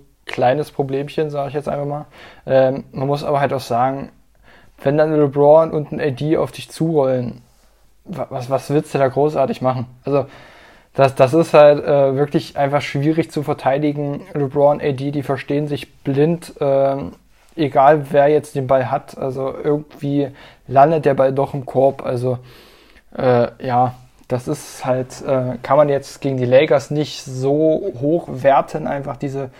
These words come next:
Transition Defense, dass die jetzt wirklich nicht so gut war. Ähm,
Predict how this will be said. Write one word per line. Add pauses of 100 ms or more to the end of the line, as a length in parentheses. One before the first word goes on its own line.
(300)
Transition
Defense,
dass
die
jetzt
wirklich
nicht
so
gut
war. (520)
Ähm,